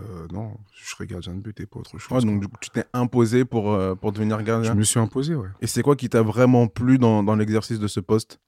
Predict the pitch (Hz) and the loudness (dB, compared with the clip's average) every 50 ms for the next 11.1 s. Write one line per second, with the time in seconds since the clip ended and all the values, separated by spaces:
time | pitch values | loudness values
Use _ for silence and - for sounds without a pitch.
0 | _ - - - 123 123 123 - - - 170 165 151 135 120 - _ _ _ _ | _ -10 -4 0 2 2 4 2 2 0 2 4 4 4 2 0 _ _ _ _
1 | _ 123 113 - 127 - 135 120 - 123 117 127 127 - 139 113 - _ _ _ | _ -6 -2 -2 0 0 0 0 2 2 0 0 0 -2 -4 -6 -8 _ _ _
2 | _ _ _ _ _ _ _ _ _ _ _ _ _ _ _ _ _ _ - - | _ _ _ _ _ _ _ _ _ _ _ _ _ _ _ _ _ _ -12 -12
3 | - _ _ _ - - - 104 - - 107 101 101 95 - - 110 110 107 104 | -12 _ _ _ -12 -10 -8 -6 -4 -2 0 -2 -2 -2 -4 -6 -4 -2 -2 -2
4 | 101 98 95 90 85 87 87 87 87 92 98 - - 107 - 113 107 110 104 - | -2 -2 -4 -6 -8 -10 -12 -12 -12 -12 -10 -8 -8 -6 -4 -4 -4 -2 -2 -4
5 | 110 - - 117 110 110 110 117 110 - 131 120 - - 95 85 95 101 - - | -6 -4 -2 -2 0 0 0 -2 -2 -2 -4 -4 -4 -6 -8 -8 -8 -10 -10 -10
6 | 95 - - - - - - 104 104 104 98 92 90 87 80 78 - - 69 67 | -12 -12 -12 -14 -16 -12 -10 -8 -6 -6 -6 -8 -10 -12 -12 -14 -16 -16 -16 -18
7 | - - 113 - _ _ - - - - - - - - - - _ _ _ _ | -18 -20 -20 -20 _ _ -20 -20 -20 -20 -20 -20 -20 -20 -20 -20 _ _ _ _
8 | _ - - - - - - - - - - 95 - - 107 - - - - 90 | _ -20 -18 -16 -12 -12 -12 -10 -10 -10 -10 -10 -12 -12 -12 -12 -10 -8 -8 -6
9 | 85 - - - - - - - - 104 - - - - - 110 107 - - - | -6 -6 -8 -10 -12 -14 -14 -16 -16 -16 -18 -18 -18 -18 -18 -16 -14 -14 -12 -12
10 | - - - _ _ _ _ _ _ _ _ _ 170 - _ - 95 95 92 90 | -14 -14 -18 _ _ _ _ _ _ _ _ _ -20 -20 _ -14 -12 -10 -10 -10
11 | - | -10